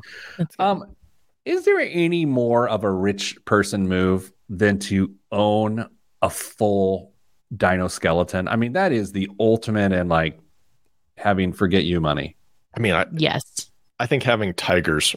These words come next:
Speaker 3: roam your property probably is right up there.
Speaker 2: Siegfried and Roy were wealthy, but they were not uber wealthy, and they had jungle kitties all over the place.
Speaker 3: Yeah,
Speaker 1: Tiger
Speaker 3: but I'm,
Speaker 1: King?
Speaker 3: I, I think I like Mike Tyson.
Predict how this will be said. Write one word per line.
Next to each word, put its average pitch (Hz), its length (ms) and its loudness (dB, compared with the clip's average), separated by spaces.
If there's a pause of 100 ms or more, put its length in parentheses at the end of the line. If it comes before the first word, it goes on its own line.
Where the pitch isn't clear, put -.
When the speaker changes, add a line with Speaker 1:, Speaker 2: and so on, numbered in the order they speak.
Speaker 3:
roam 92 360 2
your 85 160 2
property 80 600 2 (160)
probably 82 640 0
is 73 180 0
right 76 380 0
up 62 160 -4
there. 60 220 0 (500)
Speaker 2:
Siegfried 277 480 0
and 151 180 -2
Roy 123 600 -2 (120)
were 113 440 0
wealthy, 101 420 0
but 113 140 -2
they 147 100 0
were 175 80 0
not 113 220 -2
uber 139 280 2
wealthy, 92 540 -2
and 98 160 0
they 131 140 0
had 107 380 -2 (260)
jungle 92 340 2
kitties 90 400 -2
all 120 160 0
over 170 160 -2
the 82 100 -4
place. - 440 -10 (1040)
Speaker 3:
Yeah, 123 180 0
Speaker 1:
Tiger 82 120 -2
Speaker 3:
but 95 80 2
I'm, 107 160 2
Speaker 1:
King? 254 180 -12
Speaker 3:
I, 135 80 4 (680)
I 185 60 4
think 151 180 0
I - 40 2
like 90 220 2 (640)
Mike 87 220 0
Tyson. 69 420 -2